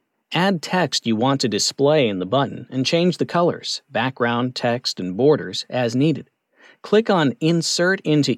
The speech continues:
Email to add the clickable button to your email. And that's it. And that concludes today's podcast, The Anatomy of a Clickable Call to Action.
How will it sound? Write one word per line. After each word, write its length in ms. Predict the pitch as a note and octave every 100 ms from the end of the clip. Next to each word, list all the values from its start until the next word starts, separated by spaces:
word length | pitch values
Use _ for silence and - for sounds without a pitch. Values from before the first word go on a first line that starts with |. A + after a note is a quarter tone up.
| D3
Email 420 | E3+ G2 D#2 G#2
to 140 | -
add 220 | A#2 B2 D3
the 80 |
clickable 480 | D3 C#3+ B2 G#2+ G2
button 320 | F#2+ D3+ G#2 A2
to 120 | B2
your 140 | C3
email. 440 | C#3 F3 C3+ - _ _ _
And 80 | C3+
that's 200 | F3 -
it. 160 | A3+ C#3+ _ _ _ _ -
And 80 | D3
that 160 | F#3+ A3+
concludes 480 | F3 G#3 G#3+ D3+
today's 360 | - C3 D#3 C#3+
podcast, 680 | - D#3 E3 B2 - - - -
The 140 | C3
Anatomy 520 | C#3+ C3 E3+ G3 G3+ C3
of 100 | G#2+
a 60 |
Clickable 640 | - - E3+ E3 F3 F3 E3+
Call 320 | - C#3 C3
to 120 | B2+
Action. 500 | A#2 A2+ G#2+ - -